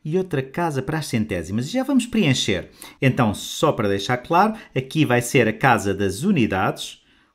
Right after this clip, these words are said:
unidades, aqui das décimas e aqui das centésimas.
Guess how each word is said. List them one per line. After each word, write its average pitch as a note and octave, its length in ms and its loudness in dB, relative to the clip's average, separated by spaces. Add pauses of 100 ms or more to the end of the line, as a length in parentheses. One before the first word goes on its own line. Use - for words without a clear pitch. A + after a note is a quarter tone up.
(140)
unidades, G#2 2250 -6 (560)
aqui - 640 0 (260)
das C#3+ 460 0
décimas E3+ 1000 -2 (1800)
e G3+ 160 2
aqui G3+ 500 -2 (500)
das F#3 420 -2 (680)
centésimas. C3+ 2500 -6